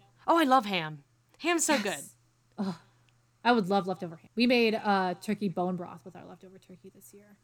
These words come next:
Speaker 1: Actually, that sounds pretty good. I did,
Speaker 2: Yeah.
Speaker 1: that's a great soup. And last time we were talking about soup, now we're talking about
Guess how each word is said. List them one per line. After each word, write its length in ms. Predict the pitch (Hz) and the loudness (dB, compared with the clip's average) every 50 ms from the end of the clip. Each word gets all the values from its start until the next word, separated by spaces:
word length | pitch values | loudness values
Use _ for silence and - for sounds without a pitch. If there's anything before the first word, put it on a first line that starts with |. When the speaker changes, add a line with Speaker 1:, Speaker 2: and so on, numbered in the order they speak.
| _ _ _ | _ _ _
Speaker 1:
Actually, 220 | - 220 220 214 214 | -6 -4 -4 -4 -6
that 60 | 190 | -8
sounds 240 | - - 185 175 - | -10 -10 -12 -12 -12
pretty 180 | - 165 151 | -14 -16 -18
good. 240 | - - - - 170 _ _ _ _ _ _ _ _ _ _ _ | -18 -20 -20 -20 -20 _ _ _ _ _ _ _ _ _ _ _
I 100 | 214 233 | 0 0
did, 140 | 214 269 247 | 0 0 2
Speaker 2:
Yeah. 40 | 220 | 2
Speaker 1:
that's 180 | 269 269 - | 2 2 2
a 60 | 233 | -4
great 280 | 196 160 233 247 254 - | -4 0 2 2 2 2
soup. 380 | - - - 269 240 185 - - | 0 0 2 2 2 0 -2 0
And 160 | - - 240 226 | 2 2 4 8
last 220 | 226 240 262 - | 8 6 6 6
time 100 | 311 285 | 2 0
we 60 | 277 | 0
were 40 | 269 | 0
talking 160 | 277 277 269 | 0 2 2
about 140 | 269 254 - | 2 2 2
soup, 260 | - 277 277 - - | 0 -4 -4 -4 -2
now 140 | - 226 247 | 0 0 0
we're 60 | 247 | 4
talking 220 | 240 254 247 240 247 | 4 4 4 4 2
about 200 | 247 233 226 - | 2 2 0 -2